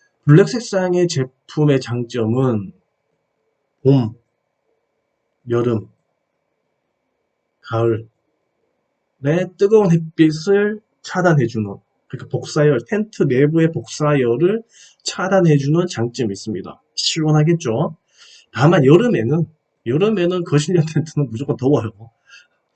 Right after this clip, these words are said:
복사열이 문제가 아니고 공기 자체가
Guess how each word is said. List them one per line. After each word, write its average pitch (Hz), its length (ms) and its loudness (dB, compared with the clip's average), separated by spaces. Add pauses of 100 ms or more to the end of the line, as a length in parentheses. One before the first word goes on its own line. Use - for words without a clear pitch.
(260)
복사열이 175 400 4
문제가 127 340 2
아니고 117 420 -6
공기 185 280 6
자체가 160 760 -2